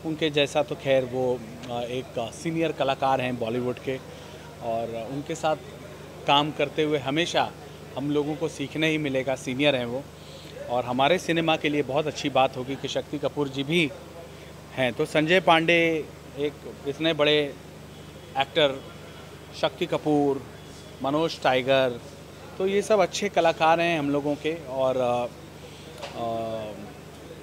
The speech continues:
फिल्म की सजावट अच्छी है क्योंकि कैरेक्टर्स अच्छे हैं। तो मुझे पूरा विश्वास है कि भोजपुरिया में तो दम बा, इस सिनेमा में भी दम होई। यह उम्मीद के साथ हम आज ये सिनेमा के शुरुआत करतानी।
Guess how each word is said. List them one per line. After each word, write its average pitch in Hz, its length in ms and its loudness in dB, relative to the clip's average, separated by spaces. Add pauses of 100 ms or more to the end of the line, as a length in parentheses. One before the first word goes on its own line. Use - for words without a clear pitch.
(680)
फिल्म 180 380 2
की 185 80 -2
सजावट 156 500 6
अच्छी 160 300 0
है 135 160 2 (580)
क्योंकि 151 580 0 (200)
कैरेक्टर्स 151 420 4
अच्छे 139 260 0
हैं। 120 280 -8
तो 156 80 -6
मुझे 156 240 -2
पूरा 185 280 4
विश्वास 160 500 4
है 156 140 0
कि 151 320 2 (540)
भोजपुरिया 165 520 4
में 170 140 0
तो 165 80 -2
दम 160 260 4
बा, 165 240 4 (200)
इस 147 100 -6
सिनेमा 160 440 2
में 165 160 0
भी 170 100 0
दम 147 200 6
होई। 139 320 0 (760)
यह 147 180 2
उम्मीद 160 360 2
के 160 80 2
साथ 139 240 4 (160)
हम 139 180 2
आज 139 260 6 (380)
ये 135 380 0
सिनेमा 143 380 0
के 139 120 -2
शुरुआत 135 400 4
करतानी। 110 460 -2